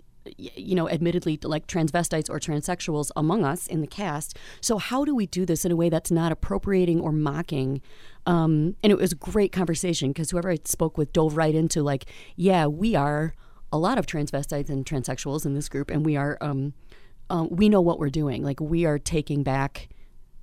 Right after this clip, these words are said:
something that's been appropriated, or so, you know, like, we, we can own this. You guys can't." Um, so here's what you can do, you know, and, and it was great guidance that, that did sort of land us in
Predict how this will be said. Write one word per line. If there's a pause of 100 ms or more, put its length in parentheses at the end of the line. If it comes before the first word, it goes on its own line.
(120)
something
that's
been
appropriated,
or
so,
you
know,
like,
we,
we
can
own
this. (240)
You
guys
can't." (380)
Um, (640)
so
here's
what
you
can
do,
you
know,
and,
and
it
was
great
guidance (100)
that, (100)
that
did
sort
of
land
us
in